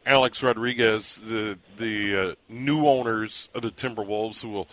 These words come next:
eventually take over control of the club from Glenn Taylor, um, you, you, you get the sense that, you know, they're, they're,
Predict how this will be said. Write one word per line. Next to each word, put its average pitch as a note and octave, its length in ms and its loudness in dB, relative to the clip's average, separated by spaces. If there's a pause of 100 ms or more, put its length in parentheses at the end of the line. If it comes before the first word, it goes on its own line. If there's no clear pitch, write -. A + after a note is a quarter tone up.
(260)
eventually A#2+ 580 -2
take A#2 280 -2
over A2+ 220 0
control A2 480 -4
of G2 60 -6
the F#2+ 60 -10
club G#2 320 -2
from G2 220 -14
Glenn A2 340 -4
Taylor, A#2+ 480 -2 (440)
um, G2+ 480 6 (440)
you, A#2+ 260 -6
you, B2+ 260 -8 (120)
you C#3 100 -6
get C#3 220 0
the A#2+ 100 -4
sense C3+ 460 0
that, G#2+ 340 6 (340)
you A#2+ 80 -6
know, A#2 120 0
they're, A2+ 240 -6 (100)
they're, C3 240 2